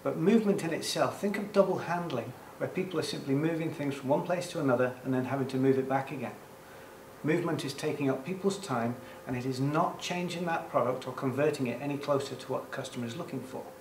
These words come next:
Have you got people moving around objects within your operation and products through the operation? W, W stands for waiting.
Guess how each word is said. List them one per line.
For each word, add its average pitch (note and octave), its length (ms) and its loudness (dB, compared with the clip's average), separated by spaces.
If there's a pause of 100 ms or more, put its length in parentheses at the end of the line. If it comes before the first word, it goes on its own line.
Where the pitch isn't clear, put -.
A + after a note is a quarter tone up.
(1040)
Have A#2+ 140 -4
you D#3+ 80 2
got E3 200 2
people E3 260 -2
moving D#3 320 2
around D3+ 400 2 (140)
objects D3 400 2
within C#3 240 2
your D3+ 440 6
operation D3 480 -2
and B2+ 100 -6
products - 340 2
through C#3+ 240 -4
the C#3 80 2
operation? C3 500 -4 (2250)
W, D3+ 320 8
W F3 360 4
stands E3+ 320 2
for D3 120 0
waiting. C3+ 460 6